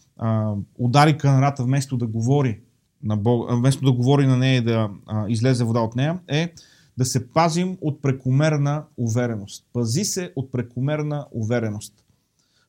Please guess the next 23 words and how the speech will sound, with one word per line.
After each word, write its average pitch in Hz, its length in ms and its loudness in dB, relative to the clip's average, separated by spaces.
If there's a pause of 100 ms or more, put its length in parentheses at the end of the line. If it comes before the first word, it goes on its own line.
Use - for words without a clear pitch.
Втората 185 380 2
причина, 170 360 0
поради 147 220 2
която 175 260 -2
Моисей 147 300 2
бе 156 320 2 (380)
непокорен, 147 640 4
бе, 175 140 4
че 165 160 2
в 160 80 -6
него 175 200 2
имаше 180 300 0
една 165 380 -2 (100)
увереност, 156 500 0
която 147 240 -4
беше 139 260 -2
натрупала, 131 460 -4 (380)
натрупана. 131 500 0 (240)
Макар 180 340 0
че 196 300 0 (200)
израелтя-, 143 580 2
израелтяните 139 580 2
бяха 160 540 -2